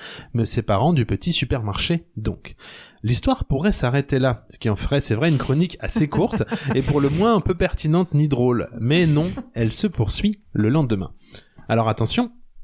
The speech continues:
petit disclaimer, ça signifie pas pour autant que ce qui va suivre est drôle ou pertinent. <clears throat> Le lendemain donc, c'est en allant chercher mon traditionnel caramel au beurre salé que je remarquai sur les affichettes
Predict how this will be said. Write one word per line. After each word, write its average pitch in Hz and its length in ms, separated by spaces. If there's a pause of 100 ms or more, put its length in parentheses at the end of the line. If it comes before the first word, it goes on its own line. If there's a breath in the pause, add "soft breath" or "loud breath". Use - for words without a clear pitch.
(680)
petit 143 220
disclaimer, 131 560
ça - 140
signifie 127 440
pas 139 160
pour 127 160
autant 135 220
que 151 120
ce - 100
qui 135 140
va 110 120
suivre 190 300 (160)
est 185 120
drôle 139 400 (260 loud breath)
ou 127 100
pertinent. 123 560 (440 loud breath)
<clears throat> 117 440
Le 135 80
lendemain 202 380
donc, 190 240
c'est 143 180
en 123 80
allant 131 200
chercher - 360
mon 139 160
traditionnel 120 800
caramel 131 540
au 117 80
beurre 104 220
salé 139 320
que 135 120
je 117 160
remarquai 135 460
sur 180 160
les 110 180
affichettes 120 480